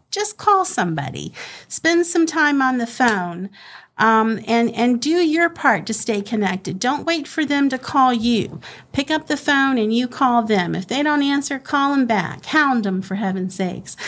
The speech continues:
Call 'em until you get an answer. Um, you, you have to use what's available. If you do live in a nursing home or an assisted living community, if you're one, if you're in one of ours, I know that there are people who are helping you with the technology.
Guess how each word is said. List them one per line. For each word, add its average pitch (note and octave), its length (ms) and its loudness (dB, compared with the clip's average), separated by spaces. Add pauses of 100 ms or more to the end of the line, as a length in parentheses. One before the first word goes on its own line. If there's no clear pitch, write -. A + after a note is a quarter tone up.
(240)
Call G#3+ 280 4
'em E4+ 100 6
until C#4+ 280 0
you B3 160 0
get A#3+ 200 2
an A#3 140 0
answer. F#3 560 -4 (460)
Um, G#3+ 420 0
you, A#3+ 240 -4 (1120)
you C4+ 220 4
have D#4 380 0
to D#4+ 120 -4
use B3+ 520 -4
what's A#3+ 260 -2
available. G3+ 720 -4 (520)
If B3 220 -2
you A3+ 120 -4
do D#4+ 280 0
live A#3 600 2
in G#3+ 100 2
a G#3 80 2
nursing F#3+ 380 0
home G3 400 -4
or G3+ 80 -2
an G3+ 80 0
assisted G3+ 420 -2
living G3+ 300 -2
community, F#3+ 580 0
if A3+ 140 -2
you're A#3 100 0
one, A#3+ 220 4
if A#3 240 0
you're B3 100 2
in A#3+ 100 2
one A3 140 2
of G#3 120 2
ours, G#3+ 380 6
I G3 120 0
know A3+ 260 2
that G#3 220 -4
there F#3 160 0
are F#3+ 60 -2
people G3 400 -4
who G#3 180 -2
are F3 100 0
helping F#3+ 460 2
you F#3 120 4
with F#3 160 -2
the F3+ 60 -2
technology. F3+ 720 -2